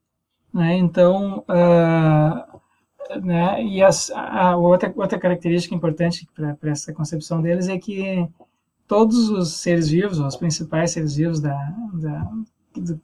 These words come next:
com os quais eles convivem, veem a si mesmo como seres humanos, ou como pessoas, né?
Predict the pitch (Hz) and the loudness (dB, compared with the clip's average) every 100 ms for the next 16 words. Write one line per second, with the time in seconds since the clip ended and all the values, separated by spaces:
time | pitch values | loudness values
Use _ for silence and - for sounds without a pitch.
0 | - 170 160 156 180 170 175 - 180 170 | -6 -2 0 2 2 4 2 2 2 4
1 | 165 196 226 226 _ _ - _ - 156 | 4 4 2 2 _ _ -20 _ -4 0
2 | 170 196 233 233 - 190 180 185 196 180 | 2 4 4 4 0 0 2 2 0 -4
3 | 190 180 185 180 180 185 170 156 143 147 | -4 -4 -2 0 0 2 2 2 0 -4
4 | 147 156 - 160 156 127 123 131 | -2 -4 -4 -2 0 -2 -8 -14